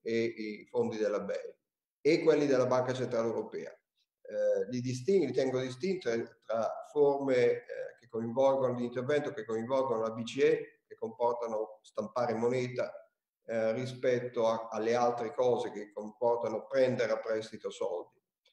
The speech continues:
Ehm, proprio per non lasciare, come ha più volte detto Draghi e la Banca Centrale Europea, come la sola istituzione che sopporta,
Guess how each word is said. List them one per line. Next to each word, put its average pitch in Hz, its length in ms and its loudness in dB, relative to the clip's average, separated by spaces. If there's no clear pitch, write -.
Ehm, 107 840 -2
proprio 165 500 4
per 135 240 2
non 135 200 0
lasciare, 151 720 2
come 123 200 -2
ha 120 60 0
più 123 140 -6
volte 131 360 0
detto 123 300 -4
Draghi 113 800 -2
e 110 100 -8
la 107 100 -2
Banca 127 300 -2
Centrale 120 360 -4
Europea, 120 560 0
come 123 240 -4
la 120 100 0
sola 147 240 2
istituzione 123 720 0
che 110 160 -6
sopporta, 113 1040 -2